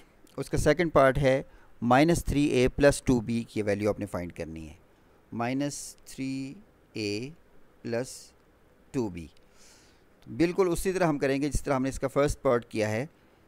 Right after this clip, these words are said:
will be equal to minus three, ये पार्ट टू है इसका, माइनस थ्री into matrix A लिखें,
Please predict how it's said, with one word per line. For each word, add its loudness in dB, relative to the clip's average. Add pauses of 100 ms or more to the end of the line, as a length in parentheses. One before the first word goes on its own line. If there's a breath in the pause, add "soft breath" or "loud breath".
(800)
will -6
be 0
equal 0
to -2 (120)
minus -2 (140)
three, -4 (2000)
ये -12
पार्ट -8 (100)
टू -10
है -12
इसका, -16 (1400)
माइनस 0
थ्री -2 (160)
into -6 (200)
matrix -4
A 0
लिखें, -4